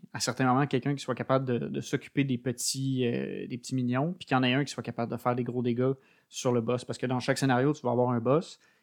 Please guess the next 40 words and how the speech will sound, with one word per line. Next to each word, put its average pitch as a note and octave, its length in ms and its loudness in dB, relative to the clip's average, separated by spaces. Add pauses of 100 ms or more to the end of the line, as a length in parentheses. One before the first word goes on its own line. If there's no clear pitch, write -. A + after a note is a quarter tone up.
(140)
il - 20 -2
va B2+ 60 4
y - 0 -
avoir B2 100 6
des B2 120 2
cartes C#3 240 2
événements C3 360 2
qui C3+ 140 -8
vont A#2+ 140 -2
sortir, C#3 580 -4
puis - 80 -20
qui A#2+ 160 -4
vont B2+ 320 2 (320)
soit C#3 260 2
ajouter C3 220 2
des B2 100 0
minions, C#3+ 540 2
soit B2+ 640 2
le A#2+ 80 2
boss B2 260 0
va B2 80 0
nous A#2+ 80 2
faire A#2+ 160 -2
des A#2 140 -4
attaques. C#3+ 600 2 (600)
Puis C3 120 0
en A#2 140 2
fonction B2 340 -4
de A#2+ 100 0
ça, C#3 160 -4
justement, B2 340 -2
il C3 100 -2
faut A#2+ 120 -6
pouvoir A#2+ 260 -2
être A#2 180 -4 (480)
assez C3+ 420 2
flexible, C3 680 -2
ben, C3 80 2
assez, C#3+ 460 4
euh, A#2+ 260 4